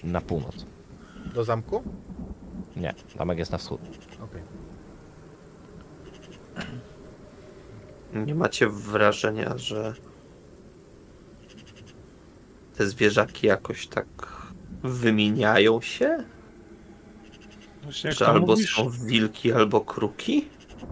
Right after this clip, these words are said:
Speaker 4: ja bym chciał się rozglądnąć, bo rozumiem, że patrzymy teraz w tym jednym kierunku, ale chciałbym teraz, jesteśmy na wzgórzu, to chciałbym resztę zaobserwować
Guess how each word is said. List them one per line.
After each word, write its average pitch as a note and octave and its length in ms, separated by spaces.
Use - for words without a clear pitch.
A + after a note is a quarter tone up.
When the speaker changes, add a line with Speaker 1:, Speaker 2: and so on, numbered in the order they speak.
Speaker 4:
ja D#3+ 120
bym F#3 220
chciał F#3 340
się E3+ 340
rozglądnąć, D#3+ 640
bo D3+ 100
rozumiem, D3 320
że D3 100
patrzymy C#3 380
teraz C3+ 260
w - 20
tym C3 160
jednym B2+ 240
kierunku, C3+ 580
ale C#3 180
chciałbym D3+ 360
teraz, D3 300
jesteśmy C#3 320
na C3+ 120
wzgórzu, C#3+ 360
to - 100
chciałbym D#3 360
resztę C#3+ 340
zaobserwować B2 960